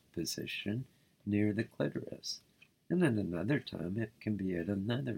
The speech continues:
location. For some women, it can be on the clitoris.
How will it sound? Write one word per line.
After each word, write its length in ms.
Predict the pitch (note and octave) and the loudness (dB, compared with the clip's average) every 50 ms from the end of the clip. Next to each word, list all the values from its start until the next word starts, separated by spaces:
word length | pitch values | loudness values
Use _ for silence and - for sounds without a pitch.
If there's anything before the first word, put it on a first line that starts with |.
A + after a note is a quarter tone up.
| E2+ - | -4 -4
location. 680 | - E2 - - - - D2+ C#2+ - - - - - - - _ _ _ _ _ _ _ _ _ _ _ _ - - _ _ _ _ _ _ _ _ _ _ _ _ | -6 -6 -8 -8 -6 -6 -6 -4 -4 -4 -6 -6 -6 -14 -20 _ _ _ _ _ _ _ _ _ _ _ _ -20 -20 _ _ _ _ _ _ _ _ _ _ _ _
For 160 | - G2 F2+ | -2 0 0
some 420 | - - - - C#2 D2 F2+ A#2 B2+ | 2 0 0 -2 -2 -2 0 0 2
women, 460 | A2 E2 - F2+ E2+ F2+ G2+ A#2 A#2+ - _ _ _ _ _ _ _ | 2 0 0 -2 -2 -2 -2 -2 -4 -6 _ _ _ _ _ _ _
it 160 | - D3+ D3+ - | 0 0 0 0
can 140 | E3 D#3+ | 0 0
be 220 | C#3 B2+ A#2+ A2+ A2 | 4 6 6 6 6
on 180 | G#2 G2+ F#2+ | 6 4 2
the 80 | F2 F2+ | -2 -4
clitoris. 840 | - - - - C3+ C3 A#2+ C3+ C3 C3 B2+ B2 - - - - | -8 -12 -4 -2 -2 0 0 0 0 0 -2 -2 -4 -6 -8 -8